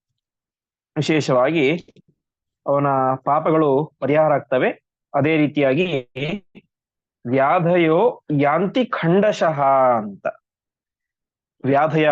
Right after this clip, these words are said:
ಅಂತ ಹೇಳಿ ರೋಗಗಳು, ಅವುಗಳು ಯಾಂತಿ ಖಂಡಶಃ ಅಂತ. ಖಂಡಶಃ ಅಂತ ಹೇಳಿದ್ರೆ ಸಂಪೂರ್ಣವಾಗಿ ಅಂತ, ಸಂಪೂರ್ಣವಾಗಿ ಆ ಎಲ್ಲ ವ್ಯಾಧಿಗಳು ಕೂಡ ನಾಶವಾಗ್ತವೆ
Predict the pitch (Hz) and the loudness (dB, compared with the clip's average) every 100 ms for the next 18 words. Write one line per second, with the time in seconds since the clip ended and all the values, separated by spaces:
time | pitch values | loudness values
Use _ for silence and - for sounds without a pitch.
0 | 143 135 170 185 170 151 135 220 - _ | 0 0 0 0 0 2 0 -2 -6 _
1 | 156 170 202 143 226 - _ _ _ - | -4 -2 0 -2 -4 -10 _ _ _ -6
2 | 151 165 170 208 156 220 - _ - 180 | -4 -2 -4 -2 -2 -2 -6 _ -8 -2
3 | 202 202 175 143 127 110 110 - - - | 0 0 -2 -2 -2 -2 -6 -10 -10 -6
4 | 156 160 156 165 151 143 131 139 196 131 | -2 0 0 -2 -2 -4 -2 -2 0 -2
5 | 220 - _ _ _ _ - 139 156 208 | -4 -10 _ _ _ _ -10 -4 -2 0
6 | 233 226 202 175 147 131 131 117 - - | 0 0 0 -2 -2 -2 -4 -4 -8 -12
7 | _ _ _ _ _ 135 143 175 170 160 | _ _ _ _ _ -6 -2 -2 -2 0
8 | 147 139 165 - 147 143 143 170 185 151 | 0 -2 -4 -4 -2 0 0 0 0 0
9 | 147 151 151 147 135 - 202 143 226 - | 0 0 -2 -2 -2 -4 -2 -2 -4 -10
10 | _ _ _ _ _ _ _ _ 143 147 | _ _ _ _ _ _ _ _ -4 -4
11 | 156 175 151 143 - 139 135 | -2 -2 -2 -4 -4 -2 0